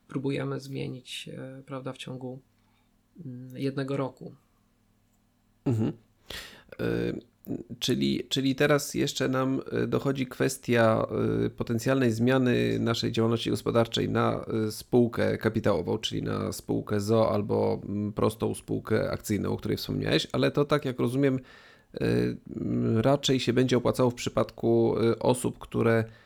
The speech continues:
Speaker 2: mają rzeczywiście dość duże, e, mm, przychody, czy dość duże
Speaker 1: Małe,
Speaker 2: dochody,
Speaker 1: duże
Speaker 2: tak naprawdę.
Speaker 1: biznesy mają.
Speaker 2: Tak, czyli,
Speaker 1: Czyli
Speaker 2: czyli
Speaker 1: jak na mały biznes on jest duży.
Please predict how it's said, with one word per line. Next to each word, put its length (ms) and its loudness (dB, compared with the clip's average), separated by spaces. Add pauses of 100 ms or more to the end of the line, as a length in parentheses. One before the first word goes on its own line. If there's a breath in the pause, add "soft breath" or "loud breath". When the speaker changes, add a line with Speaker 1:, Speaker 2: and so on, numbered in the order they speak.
(240 loud breath)
Speaker 2:
mają 260 6
rzeczywiście 420 0
dość 200 6
duże, 280 4
e, 340 2
mm, 1080 -2
przychody, 440 0
czy 100 -10
dość 140 -4
duże 120 4
Speaker 1:
Małe, 200 12
Speaker 2:
dochody, 180 8
Speaker 1:
duże 140 6
Speaker 2:
tak 60 4
naprawdę. 60 -2
Speaker 1:
biznesy 440 0
mają. 240 -8 (920 soft breath)
Speaker 2:
Tak, 200 0
czyli, 160 4
Speaker 1:
Czyli 100 0
Speaker 2:
czyli 120 8
Speaker 1:
jak 200 8
na 140 6
mały 320 8
biznes 420 0
on 120 0
jest 160 -2
duży. 300 -4